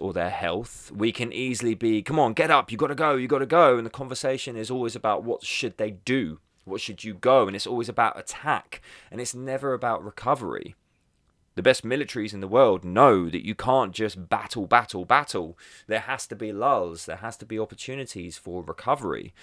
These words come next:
You've got to make sure you can keep going. It's about longevity. And so the conversation there needs to be about the importance of a lazy Sunday, about the importance of having a lie-in and, you know, having a little bit of a sleep, et cetera. And, of course, the importance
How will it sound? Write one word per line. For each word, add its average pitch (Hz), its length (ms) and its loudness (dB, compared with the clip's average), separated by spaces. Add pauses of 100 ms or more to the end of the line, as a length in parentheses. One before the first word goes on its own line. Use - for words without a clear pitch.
(280)
You've 95 160 -6
got 117 100 4
to 113 60 4
make 117 180 -2
sure 113 240 0
you 95 140 -4
can - 160 -18
keep - 280 -10
going. 113 460 6 (140)
It's - 100 -14
about 107 340 2
longevity. 98 840 -4 (680)
And 113 120 -6
so 135 320 8 (320)
the 151 80 -8
conversation 160 560 -2
there 143 260 0
needs 147 280 -6
to - 60 -20
be 151 140 -2
about 151 320 6
the 139 80 -2
importance 98 560 -6
of 87 100 -6
a 92 40 -4
lazy 92 400 -4
Sunday, 82 580 -8 (340)
about 165 280 6
the 139 80 -6
importance 101 500 -4
of 98 120 -16
having 95 260 -4
a 90 160 -6
lie-in 82 440 -8
and, 87 400 -8
you - 80 -12
know, 85 160 -8
having 92 240 -4
a 90 40 -6
little 78 100 -2
bit 80 160 -2
of 71 80 -6
a - 40 -10
sleep, - 440 -6
et - 140 -14
cetera. - 360 -6
And, 269 360 0 (440)
of 214 200 0
course, 226 260 -2
the 208 140 -6
importance 202 580 -8